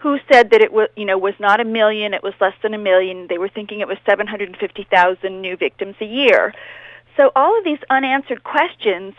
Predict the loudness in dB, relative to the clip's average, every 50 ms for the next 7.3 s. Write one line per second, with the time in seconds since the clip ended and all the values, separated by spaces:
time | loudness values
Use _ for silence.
0 | -8 -6 -6 -6 -6 -8 -2 0 2 2 4 2 2 0 0 -4 -6 -2 0 0
1 | 0 2 2 2 2 2 -2 -4 -4 0 0 0 0 2 0 -2 -2 -2 -4 -6
2 | -8 -10 -8 -8 -8 -8 -6 -2 -2 -2 0 0 2 2 4 4 2 0 -2 -6
3 | -10 -10 _ 0 0 2 2 0 -2 -4 -6 -14 _ -20 -20 -20 -20 -20 -20 _
4 | _ _ 0 2 2 2 -2 -4 -10 -8 0 2 4 6 6 6 4 0 _ -4
5 | -2 -2 0 2 2 4 4 4 4 2 0 -2 0 0 2 2 0 -4 -10 -14
6 | -16 -10 -10 -6 -6 -6 -8 -2 0 0 0 0 -2 -6 -8 -2 -2 0 0 0
7 | -4 _ _ -2 -2